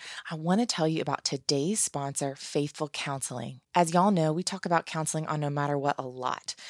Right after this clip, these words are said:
There have been several seasons in my life where seeing a licensed therapist has been pivotal to my personal growth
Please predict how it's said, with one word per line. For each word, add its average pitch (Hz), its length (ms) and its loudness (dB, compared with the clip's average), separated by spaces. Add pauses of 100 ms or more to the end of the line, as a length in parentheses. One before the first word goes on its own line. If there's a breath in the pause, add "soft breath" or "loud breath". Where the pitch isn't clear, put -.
(140 loud breath)
There 175 140 4
have 175 120 2
been 160 140 0
several 202 420 6
seasons 165 380 0
in 151 160 -2
my 147 180 0
life 135 300 -4
where 139 80 -8
seeing 190 340 -2
a - 60 -8
licensed 160 680 -2
therapist 143 440 0
has 143 160 -4
been 143 260 -4
pivotal 190 500 0
to - 160 -4
my 139 100 -2
personal 202 520 0
growth 143 440 -2